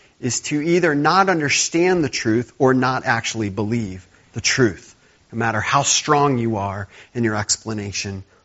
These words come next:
of it. Now, we need to be careful here. There's a danger. We can seek to be loving,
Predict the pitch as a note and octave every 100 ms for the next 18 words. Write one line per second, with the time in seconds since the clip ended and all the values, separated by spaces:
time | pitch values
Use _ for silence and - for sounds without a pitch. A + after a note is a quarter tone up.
0 | _ A#2+ B2 G2 F2+ - - - _ _
1 | _ _ _ _ _ _ _ _ - D#3
2 | C3 C3 D3+ E3 E3 D#3+ - - G3+ -
3 | A#2+ G#2+ G#2 A#2 D3 _ _ _ _ -
4 | B2+ D3+ D#3 E3+ F#3 C3+ A#2+ C#3+ - _
5 | _ - D#3+ E3+ - - A3 - E3+ E3
6 | D#3 F#3 A3+ E3+ D3+